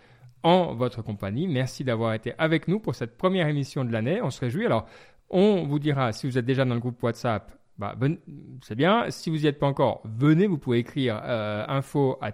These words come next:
niptech point com et puis on vous donne le lien. Ou bien vous nous trouvez sur Twitter, puis on vous donne le lien, la même chose. Euh, comme ça, vous pouvez participer à la grande votation,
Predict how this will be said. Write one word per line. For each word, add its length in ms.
niptech 400
point 200
com 320
et 100
puis 140
on 80
vous 140
donne 300
le 80
lien. 220
Ou 20
bien 120
vous 120
nous 80
trouvez 240
sur 160
Twitter, 340
puis 80
on 40
vous 80
donne 140
le 60
lien, 140
la 100
même 140
chose. 280
Euh, 500
comme 140
ça, 100
vous 80
pouvez 180
participer 520
à 40
la 100
grande 200
votation, 720